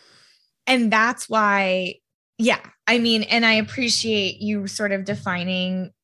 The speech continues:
it in that way. And for me too, like, it's not a buzzword, it's a way of being, and it's a way of existing in the world that I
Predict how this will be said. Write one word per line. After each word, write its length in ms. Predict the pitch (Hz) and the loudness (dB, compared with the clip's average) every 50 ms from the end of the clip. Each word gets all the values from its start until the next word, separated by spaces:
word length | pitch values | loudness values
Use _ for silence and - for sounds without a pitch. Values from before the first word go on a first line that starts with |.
| _ _ - | _ _ -2
it 240 | 208 208 - - _ - | 0 0 0 -2 _ -2
in 220 | 190 185 190 190 | -2 -2 0 -2
that 300 | 180 170 165 165 - - | -2 -2 -4 -6 -8 -10
way. 760 | 180 180 180 214 269 - 254 214 190 180 180 180 180 175 - _ | -10 -6 -4 -2 0 0 0 0 0 0 0 -2 -2 -6 -8 _
And 540 | - 196 190 185 185 185 185 180 185 185 - - | -4 -2 0 0 0 0 0 -2 -4 -6 -8 -14
for 200 | - - 214 202 | -8 -4 -2 -2
me 460 | 196 190 190 190 202 208 208 196 185 | -2 -2 -2 -2 -4 -4 -4 -4 -6
too, 480 | 196 - - - 247 233 220 208 196 185 | -6 -10 -8 -4 -4 -2 -2 -2 -2 -2
like, 300 | 180 185 175 175 170 - - | -4 -4 -4 -4 -6 -6 -10
it's 220 | 196 185 - - | -10 -8 -6 -4
not 220 | 208 196 185 185 | -2 0 0 0
a 60 | 185 180 | -2 -4
buzzword, 580 | 175 - 170 160 170 170 170 170 170 165 165 | -2 0 0 0 0 -2 -4 -4 -4 -4 -4
it's 160 | 170 165 - | -4 -6 -6
a 60 | 185 185 | -6 -4
way 200 | 175 165 165 165 | -2 -2 -2 -4
of 160 | 165 175 175 | -6 -10 -14
being, 640 | - 190 170 160 160 165 185 214 247 269 285 - - _ | -12 -10 -8 -6 -4 -4 -4 -4 -4 -6 -8 -10 -10 _
and 240 | - 190 180 180 180 | -6 -4 -4 -4 -6
it's 180 | 175 175 - 190 | -6 -10 -10 -8
a 40 | |
way 160 | 185 175 175 170 | -6 -6 -6 -4
of 80 | 170 | -6
existing 640 | 175 170 185 170 190 170 165 165 - - 185 180 180 | -6 -8 -6 -6 -6 -6 -6 -6 -8 -8 -8 -8 -6
in 100 | 175 175 | -6 -8
the 100 | 170 170 | -8 -8
world 420 | 165 165 165 160 160 170 180 185 | -8 -6 -6 -4 -4 -4 -4 -4
that 140 | 190 185 - - | -6 -6 -4 -4
I 200 | - 170 175 | -4 -2 -2